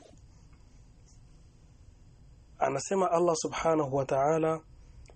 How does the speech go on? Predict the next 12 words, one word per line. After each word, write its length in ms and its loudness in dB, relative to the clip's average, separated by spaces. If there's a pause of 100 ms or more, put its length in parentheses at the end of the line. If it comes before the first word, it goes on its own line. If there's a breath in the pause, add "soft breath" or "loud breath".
(100)
"وكلوا 640 2
واشربوا 760 2
حتى 680 0
يتبين 800 0
لكم 500 0
الخيط 720 0
الأبيض 800 -2
من 320 2
الخيط 680 0
الأسود 840 -4
من 260 2
الفجر." 680 -2